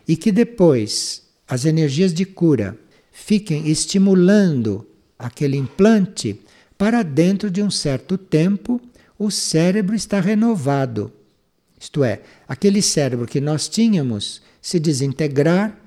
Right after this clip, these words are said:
e, ao mesmo tempo que ele vai se desintegrando, vai surgindo um outro, a partir daquele implante.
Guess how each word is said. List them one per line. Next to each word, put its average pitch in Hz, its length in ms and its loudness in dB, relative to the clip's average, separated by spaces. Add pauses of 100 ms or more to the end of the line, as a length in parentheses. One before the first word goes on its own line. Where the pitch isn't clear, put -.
(380)
e, 202 380 -2 (200)
ao 117 120 -8
mesmo 131 340 -4
tempo 120 400 -2
que 117 100 -6
ele 113 120 -2
vai 117 160 -4
se - 140 -10
desintegrando, 160 760 -2
vai 185 140 -2
surgindo 190 500 0
um 214 80 2
outro, 185 540 -2 (440)
a 131 100 -8
partir 196 600 0
daquele 180 520 0
implante. 147 840 0